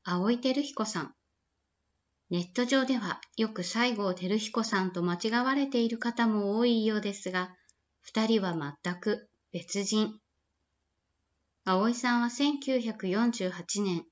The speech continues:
一月十日に東京都の杉並区で誕生しました。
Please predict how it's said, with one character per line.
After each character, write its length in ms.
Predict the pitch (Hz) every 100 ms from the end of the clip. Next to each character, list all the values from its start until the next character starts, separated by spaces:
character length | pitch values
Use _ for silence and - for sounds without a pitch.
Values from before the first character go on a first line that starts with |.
| -
一 240 | 180 202
月 300 | 226 262 -
十 180 | - 247
日 160 | 247 233
に 260 | 208 - _ _ _ _
東 220 | 214 226
京 180 | 254 247
都 160 | 240 190
の 240 | 180 180
杉 300 | - 170 170
並 320 | 226 262 277
区 100 | 254
で 140 | 240 247
誕 260 | 233 214
生 160 | 214 208
し 140 | 208
ま 120 | 190
し 100 | 190
た。 260 | - 160 -